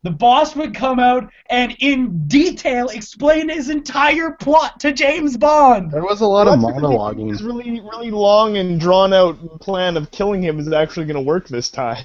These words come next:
Speaker 3: <laughs>
Speaker 2: It, like, James Bond is what, like, a lot of those monologue parodies are based off of, so, you know.
Speaker 1: Yeah.
Speaker 2: I, I love it. I love it.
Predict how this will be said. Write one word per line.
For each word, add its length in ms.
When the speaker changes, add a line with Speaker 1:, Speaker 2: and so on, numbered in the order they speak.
Speaker 3:
<laughs> 540
Speaker 2:
It, 340
like, 360
James 280
Bond 360
is 100
what, 400
like, 220
a 60
lot 260
of 180
those 380
monologue 580
parodies 840
are 120
based 360
off 240
of, 160
so, 280
you 140
know. 240
Speaker 1:
Yeah. 220
Speaker 2:
I, 40
I 100
love 360
it. 120
I 100
love 340
it. 80